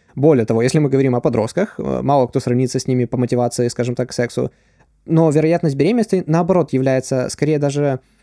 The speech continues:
э, сильным отпугивающим фактором. И дело в том, что по принципу естественного отбора получалось так, что, скорее всего, просто люди, которым секс приносил наибольшее удовольствие,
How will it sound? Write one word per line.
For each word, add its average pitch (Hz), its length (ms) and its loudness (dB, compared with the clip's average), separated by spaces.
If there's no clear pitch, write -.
э, 127 140 -4
сильным 170 320 0
отпугивающим 127 640 0
фактором. 107 440 -4
И 131 680 2
дело 170 260 2
в - 20 -2
том, 151 140 0
что 175 120 -2
по 147 100 -2
принципу 143 380 0
естественного 117 440 -2
отбора 196 360 0
получалось 143 460 0
так, 147 180 -2
что, 131 160 -2
скорее 123 400 0
всего, 175 360 -2
просто 143 320 -2
люди, 131 240 2
которым 123 360 -2
секс 127 200 -4
приносил 127 360 -2
наибольшее 131 460 0
удовольствие, 208 540 -2